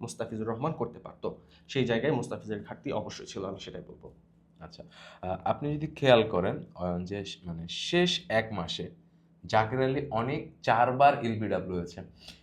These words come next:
Speaker 2: এবং চারবারের মধ্যে রশিদ খানের বিপক্ষে সম্ভবত দুবার গুগলিতে। আপনি বলছিলেন যে আসলে আমাদের, আহ, বাংলাদেশ ক্রিকেট দলে যে খেলোয়াড়রা রয়েছেন, তারা তাদের টেকনিক বা স্কিল নিয়ে কেউ কাজ করছে না। কিন্তু আমার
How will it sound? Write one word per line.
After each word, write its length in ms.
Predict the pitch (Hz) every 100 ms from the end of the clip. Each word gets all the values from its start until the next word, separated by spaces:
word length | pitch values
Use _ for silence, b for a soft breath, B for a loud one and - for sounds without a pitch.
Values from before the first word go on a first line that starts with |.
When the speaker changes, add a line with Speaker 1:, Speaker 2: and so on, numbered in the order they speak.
| -
Speaker 2:
এবং 160 | 147 147
চারবারের 400 | 131 131 147 151
মধ্যে 180 | 156 139
রশিদ 300 | 131 156 -
খানের 280 | 165 170 170
বিপক্ষে 380 | 147 139 139
সম্ভবত 340 | - 147 139 120
দুবার 260 | 117 117
গুগলিতে। 500 | 95 101 90 90 - - b b b
আপনি 200 | - 143
বলছিলেন 540 | 160 147 143 180 175 175
যে 80 | 165
আসলে 300 | 151 160 147
আমাদের, 540 | 135 135 139 151 143
আহ, 380 | 113 107 107 101
বাংলাদেশ 520 | 120 123 127 127 131 -
ক্রিকেট 360 | 139 151 147
দলে 180 | 139 131
যে 100 | 127
খেলোয়াড়রা 540 | 127 117 113 117 113
রয়েছেন, 440 | 104 95 95 139 170 B B B
তারা 260 | 123 117 117
তাদের 460 | 117 110 113 110
টেকনিক 520 | - 113 113 117 117 113
বা 160 | 107
স্কিল 340 | 107 - 151 147
নিয়ে 260 | 147 143
কেউ 180 | 131 127
কাজ 260 | - 90 -
করছে 300 | 90 - 92
না। 120 | 82 - _ _ _ _ _ _ _ b b b -
কিন্তু 140 | 151 -
আমার 220 | 127